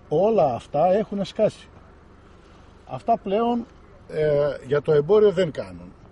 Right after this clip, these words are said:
Αν φάτε δε και κεράσια, αυτά πλέον από το πολύ νερό το οποίο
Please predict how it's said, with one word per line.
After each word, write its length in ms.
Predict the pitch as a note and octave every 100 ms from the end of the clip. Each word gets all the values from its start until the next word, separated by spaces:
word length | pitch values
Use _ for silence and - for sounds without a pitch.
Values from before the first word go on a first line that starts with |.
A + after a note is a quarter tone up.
| - - -
Αν 240 | - G3+ A3+
φάτε 420 | - A#3 G3+ C#3+
δε 180 | B2 C#3+
και 140 | A2+
κεράσια, 600 | A2 G#2+ A2 G#2+ C#3+ F3 G3 - - - -
αυτά 280 | A#2+ E3+ -
πλέον 240 | F#3 E3+
από 160 | B2+ B2+
το 100 | C3
πολύ 300 | A#2 A#2+ F3+
νερό 320 | F#3+ F3+ F3
το 120 | C3+
οποίο 540 | A#2 D3 D3 A#2 F#2